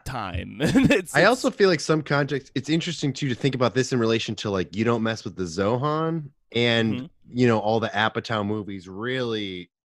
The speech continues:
Speaker 2: taking, it's like, that's kinda maybe the year where it's like, that's like, I think Pineapple Express is around this time or Superbad,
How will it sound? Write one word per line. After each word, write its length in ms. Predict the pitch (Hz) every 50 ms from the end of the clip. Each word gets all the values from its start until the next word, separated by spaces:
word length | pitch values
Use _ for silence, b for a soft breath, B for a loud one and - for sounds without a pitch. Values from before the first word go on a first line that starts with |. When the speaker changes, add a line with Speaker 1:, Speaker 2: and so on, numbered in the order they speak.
| _ _
Speaker 2:
taking, 440 | - - 117 107 - 107 101 101 98 -
it's 120 | 120 113 -
like, 140 | 127 101 -
that's 200 | 135 135 139 -
kinda 400 | - 165 151 143 139 131 120 104 - _ _ _ _ _ _ _ _ _
maybe 280 | 104 113 120 123 123 123
the 100 | 113 117
year 200 | 110 113 110 107
where 80 | 104 101
it's 100 | - -
like, 100 | 98 92
that's 160 | 120 123 -
like, 100 | 120 - 104
I 60 | 104
think 240 | - - 123 113 -
Pineapple 360 | - 120 113 110 - 107 98
Express 380 | - - - 135 143 147 -
is 60 | 151 139
around 200 | 139 143 143 143
this 140 | 143 139 -
time 340 | - - 139 135 131 127 104
or 40 | -
Superbad, 800 | - - - 147 143 143 120 120 123 120 120 120 120 117 120